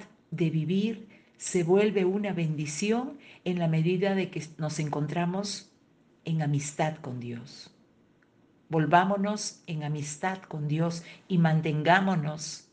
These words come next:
en esa línea, porque van a haber resultados positivos, resultados en nuestra persona, pero también resultados en nuestra familia, en nuestro hogar,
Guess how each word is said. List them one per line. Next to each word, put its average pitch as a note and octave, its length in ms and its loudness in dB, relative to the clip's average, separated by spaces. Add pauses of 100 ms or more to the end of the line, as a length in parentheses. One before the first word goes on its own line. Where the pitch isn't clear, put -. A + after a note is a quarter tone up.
(160)
en E3 160 0
esa E3+ 240 0
línea, D3 540 2 (840)
porque E3 280 -2
van D#3 180 2
a E3 40 6
haber D#3+ 200 4
resultados D#3 960 -4 (560)
positivos, D3 1000 -4 (1300)
resultados D#3 720 -4
en C3+ 180 -4
nuestra F3+ 500 -2
persona, D#3+ 640 -4 (220)
pero D#3 220 -4
también E3 680 0 (220)
resultados F3 880 0
en C#3+ 180 -2
nuestra F#3 420 -2
familia, D#3 680 -4
en C#3 180 -2
nuestro F#3 540 0
hogar, D3 320 -4